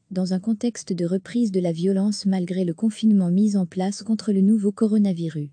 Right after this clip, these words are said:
Rian Ekku, trente-cinq ans, a été tué avec un acolyte non identifié, dans son village natal de Begpora,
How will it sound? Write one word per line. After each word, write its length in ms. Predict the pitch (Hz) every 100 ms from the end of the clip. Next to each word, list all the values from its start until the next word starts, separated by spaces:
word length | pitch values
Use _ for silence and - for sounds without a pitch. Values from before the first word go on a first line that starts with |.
| _ _ _ _
Rian 400 | 180 208 220 208
Ekku, 380 | 180 - 202 226 _
trente-cinq 600 | - 233 220 - 214 196
ans, 160 | 202 220 - -
a 140 | 190
été 200 | 185 208
tué 300 | 196 233 254
avec 240 | 196 185
un 100 | 185
acolyte 500 | 185 185 202 208 - 196
non 160 | 202
identifié, 760 | 208 214 208 202 180 - 170 214 _
dans 160 | 180 180
son 160 | -
village 420 | 185 202 202 190 190
natal 380 | 196 190 196
de 100 | 170
Begpora, 640 | 160 202 190 208 185 175